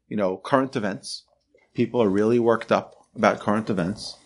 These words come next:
about the Supreme Courts and, uh, rulings and, and everything else.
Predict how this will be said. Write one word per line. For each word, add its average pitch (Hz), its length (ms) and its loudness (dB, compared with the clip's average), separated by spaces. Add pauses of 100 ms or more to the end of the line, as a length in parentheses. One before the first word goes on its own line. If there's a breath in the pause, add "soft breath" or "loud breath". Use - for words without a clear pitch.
(400 soft breath)
about 98 400 6
the 110 120 4
Supreme 117 480 2
Courts 127 540 4
and, 110 420 2
uh, 120 320 4
rulings 123 580 6
and, 104 160 2
and 117 140 0
everything 117 360 2
else. 117 360 -2